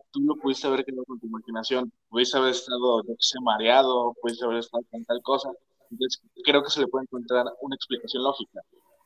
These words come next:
pero sin embargo, hay algo también dentro de mí que me dice, "Sí",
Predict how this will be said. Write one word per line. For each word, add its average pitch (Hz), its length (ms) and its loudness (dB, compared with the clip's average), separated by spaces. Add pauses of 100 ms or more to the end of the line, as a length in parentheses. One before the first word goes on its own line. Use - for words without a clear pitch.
(220)
pero 123 180 6
sin 127 180 -2
embargo, 123 720 4 (600)
hay 135 240 6
algo 131 380 6 (100)
también 120 360 4
dentro 160 300 -2
de 135 60 -8
mí 135 160 -8
que 135 100 -10
me 123 80 -4
dice, 123 180 -8
"Sí", 143 360 0